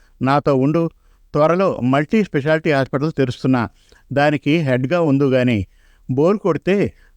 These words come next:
బహమాస్కి హాలిడే ట్రిప్ పోవచ్చు. కార్డియాలజిస్ట్ కనుక ప్రసాద్ నీకు పిల్లనిస్తానని అంటున్నాడు, అతనితో వియ్యం ఉంటే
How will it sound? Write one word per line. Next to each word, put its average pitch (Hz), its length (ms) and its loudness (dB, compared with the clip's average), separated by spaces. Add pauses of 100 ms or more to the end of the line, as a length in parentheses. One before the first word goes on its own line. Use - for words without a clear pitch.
బహమాస్కి 139 720 0
హాలిడే 143 380 0
ట్రిప్ - 280 -6
పోవచ్చు. 131 540 0 (640)
కార్డియాలజిస్ట్ 175 680 0
కనుక 147 520 -2 (420)
ప్రసాద్ 139 580 0
నీకు 147 320 0 (140)
పిల్లనిస్తానని 143 720 0
అంటున్నాడు, 127 600 0 (500)
అతనితో 151 480 0
వియ్యం 135 360 2
ఉంటే 147 440 0